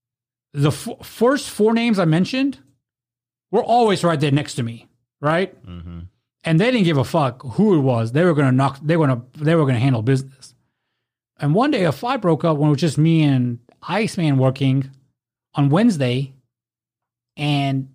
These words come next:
Speaker 1: he went out there to the patio and knocked, like, seven people out. And then came back inside like nothing even happened. So after that,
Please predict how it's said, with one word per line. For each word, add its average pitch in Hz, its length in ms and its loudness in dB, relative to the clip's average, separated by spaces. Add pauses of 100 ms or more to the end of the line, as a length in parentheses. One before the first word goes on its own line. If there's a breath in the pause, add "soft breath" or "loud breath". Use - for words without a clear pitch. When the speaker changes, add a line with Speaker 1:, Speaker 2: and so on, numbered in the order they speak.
Speaker 1:
he 240 200 0
went 269 180 2
out 226 160 -2
there 220 140 0
to 185 80 0
the 165 80 -2
patio 226 420 -2
and 156 100 4
knocked, 196 180 0
like, 170 140 -4
seven 185 220 0
people 143 240 -2
out. 117 240 -10 (500)
And 151 80 0
then 156 80 4
came 170 200 2
back 160 160 0
inside 147 340 0
like 131 100 0
nothing 135 200 2
even 120 120 0
happened. 117 400 -6 (880)
So 165 100 -8
after 202 260 0
that, 165 340 0